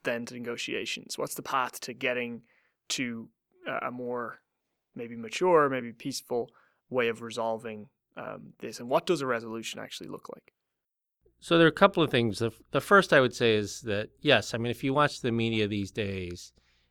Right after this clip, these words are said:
Speaker 2: um, um, and I'm cer-, you know, I'm certain people focus on President Trump's tweets, but if you also look at the media these days, I mean, this is a story,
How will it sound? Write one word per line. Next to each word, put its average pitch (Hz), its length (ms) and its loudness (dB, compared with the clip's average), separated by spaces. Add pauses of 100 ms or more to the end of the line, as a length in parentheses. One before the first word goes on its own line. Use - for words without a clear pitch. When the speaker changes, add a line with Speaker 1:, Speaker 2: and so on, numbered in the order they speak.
(160)
Speaker 2:
um, 95 500 -6 (140)
um, 95 380 -10
and 131 140 -2
I'm 131 120 -4
cer-, 151 280 0
you 147 180 -8
know, 135 100 -4
I'm 127 120 0
certain 131 480 2 (1080)
people 135 220 0
focus 123 460 2
on 104 240 -4
President 107 400 -6
Trump's 101 280 -8
tweets, - 480 0
but 127 120 -2
if 123 160 -6
you 156 100 4
also 151 220 2
look 117 180 -2
at 98 100 -10
the 107 80 -4
media 120 360 0
these 98 200 -4
days, 90 520 -8 (440)
I 139 40 -8
mean, 131 160 0
this 185 180 2
is 110 100 0
a 110 60 -6
story, 107 840 -4